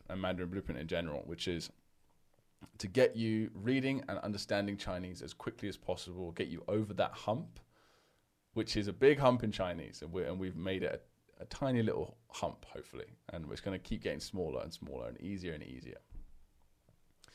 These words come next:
And, uh, Sydney's in a great position, as lo-, along with Deborah as well, I can see, uh, and of course Linnell as well, people, like, at that level that have got more than, say, halfway through the course. You're really starting to discover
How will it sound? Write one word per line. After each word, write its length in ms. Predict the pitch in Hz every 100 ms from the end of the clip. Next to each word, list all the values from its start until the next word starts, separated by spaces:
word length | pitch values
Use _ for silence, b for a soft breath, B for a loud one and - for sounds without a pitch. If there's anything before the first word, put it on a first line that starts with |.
| B B B B -
And, 360 | 95 98 95 95
uh, 400 | 92 90 85 -
Sydney's 580 | - - - 135 123
in 80 | 107
a 60 | 95
great 340 | 82 98 92
position, 400 | - 87 82 71
as 100 | 73
lo-, 140 | 87 -
along 160 | 92
with 140 | 85 -
Deborah 340 | 87 82 71
as 80 | 73
well, 180 | 85 80
I 60 |
can 160 | 73 78
see, 460 | - 85 67 58 - b b b b -
uh, 160 | 78 69
and 140 | 87
of 140 | 85 -
course 320 | - 71 -
Linnell 500 | 82 90 73 69 -
as 140 | 62 -
well, 300 | 64 65 73
people, 320 | 107 101 90
like, 260 | 82 73 -
at 120 | 73
that 200 | 76 -
level 540 | 80 87 104 117 135 -
that 100 | 76
have 180 | 76 - -
got 200 | - - - -
more 200 | 101 95
than, 120 | 87
say, 220 | 82 - 87
halfway 480 | 95 95 - 92
through 220 | 85 - 78
the 60 |
course. 500 | - - 87 - - - b b b b b b _
You're 140 | 95
really 200 | 98 117
starting 280 | 113 120 87
to 80 | 104
discover 720 | 85 85 - 120 110 87 58